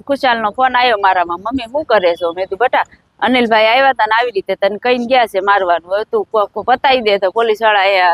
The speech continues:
આવતા બંધ થાય." તો એણે એમ કીધું, "હું એલ સી બીની ઓફિસે જઈને મળી આવું છું," કે. ઈ બોટલ દવાની લઈને એલ સી બીની ઓફિસમાં જ જઈને અનિલભાઈની મોટા મોટા સાહેબોની ઓફિસ હોય ને, મેઇન ઓફિસ, બે, એક નવી છે ને એક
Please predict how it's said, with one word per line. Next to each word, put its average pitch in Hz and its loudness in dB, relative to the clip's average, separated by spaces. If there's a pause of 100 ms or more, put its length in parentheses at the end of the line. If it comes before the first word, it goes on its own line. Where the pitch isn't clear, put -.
(140)
આવતા 233 2
બંધ 175 -2
થાય." 156 -12 (480)
તો 208 -4
એણે 254 0
એમ 254 -4
કીધું, 277 2
"હું 226 0
એલ 247 2
સી 254 -4
બીની 208 -2
ઓફિસે 208 -2
જઈને 202 -2
મળી 277 4
આવું 180 0
છું," 160 -12
કે. 151 -10 (500)
ઈ 226 -4
બોટલ 247 0
દવાની 254 2
લઈને 269 0
એલ 254 -4
સી 277 -10
બીની 240 -8
ઓફિસમાં 262 -2
જ 190 -10
જઈને 233 2
અનિલભાઈની 226 -2 (500)
મોટા 240 0
મોટા 233 2
સાહેબોની 247 0
ઓફિસ 254 -2
હોય 359 2
ને, 269 -2
મેઇન 233 -2
ઓફિસ, 202 -4 (100)
બે, 220 2
એક 220 -2
નવી 294 2
છે 254 0
ને 220 -6
એક 214 -4